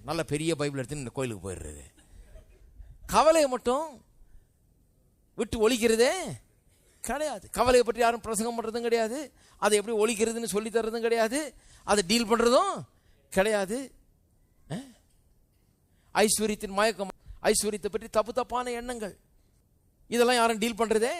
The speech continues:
கிடையாது. மற்றவர்களை குறித்த இச்சை, பல பல ஆசைகள், என்டர்டெயின்மெண்ட் ஆசை, டி வி ஆசை, அங்க போகணும், இங்க போகணும், இதை பார்க்கணும், அதை பார்க்கணும், இதை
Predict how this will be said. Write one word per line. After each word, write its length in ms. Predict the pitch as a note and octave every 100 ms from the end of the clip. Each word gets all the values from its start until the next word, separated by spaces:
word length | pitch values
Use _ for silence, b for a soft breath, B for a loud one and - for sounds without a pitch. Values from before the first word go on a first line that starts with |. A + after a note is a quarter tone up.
| B3+ B2+ _ _ _ _ - _ _
கிடையாது. 600 | - G#3 G3+ E3 D#3+ - - _ _ _ _ _ _ _ _
மற்றவர்களை 540 | - G#3 - C4+ C4 -
குறித்த 320 | A#3+ A3+ A3
இச்சை, 520 | F#3+ F3+ - A3+ D#3+ - _ _ _ _ _ _ _ _ _ _
பல 180 | G#3+ B3
பல 180 | A#3+ A3+
ஆசைகள், 480 | A3+ - G3+ D#3 G2+ - _ _ _ _ _ -
என்டர்டெயின்மெண்ட் 640 | F3 E3 D#3+ E3 D#3 C#3+
ஆசை, 280 | C#3 C3 C3 D3+ - _ - - _ _ _ _ _ _
டி 300 | F3+ F3 D3+
வி 40 |
ஆசை, 280 | C#3 C3 C3 C3+ - _ _ _ _ _ _
அங்க 240 | E3 E3+
போகணும், 300 | B2+ D3 D#3
இங்க 180 | D#3 D#3+
போகணும், 500 | C3+ C#3 C#3 C#3+ - _ _ - - _ _ _ _
இதை 180 | D#3+ E3+
பார்க்கணும், 380 | D#3 D#3 D3 D3
அதை 160 | C#3+ D#3
பார்க்கணும், 340 | C3+ B2 C3
இதை 200 | C#3 F3